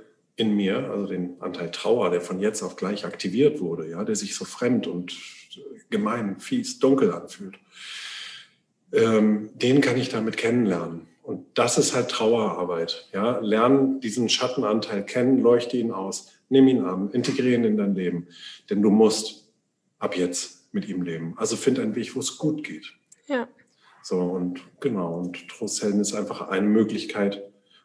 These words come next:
Speaker 1: oder ein Anteil, äh, der diesen Weg wirklich, äh, begleiten kann oder aufmachen kann für viele.
Speaker 2: Wow, voll schön. Ich hab noch, ähm,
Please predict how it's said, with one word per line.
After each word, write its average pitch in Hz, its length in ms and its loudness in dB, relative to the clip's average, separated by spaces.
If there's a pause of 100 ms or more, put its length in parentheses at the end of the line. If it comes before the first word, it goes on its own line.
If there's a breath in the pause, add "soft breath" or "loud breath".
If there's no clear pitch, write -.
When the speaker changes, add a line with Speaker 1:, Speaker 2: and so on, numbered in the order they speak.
(120)
Speaker 1:
oder 95 240 0
ein 92 340 -2 (680)
Anteil, 113 1200 4
äh, - 60 -10
der 104 300 4
diesen 110 340 -2
Weg 95 240 -2
wirklich, 95 560 -8
äh, 90 320 -8
begleiten 98 460 -6
kann 98 180 -8
oder 123 240 6
aufmachen 135 520 6
kann 82 220 -8
für - 140 -18
viele. 82 380 -12 (560)
Speaker 2:
Wow, 226 340 6
voll 233 220 0
schön. 233 540 2 (600 soft breath)
Ich - 120 0
hab 269 140 4
noch, 285 220 2 (100)
ähm, 240 320 8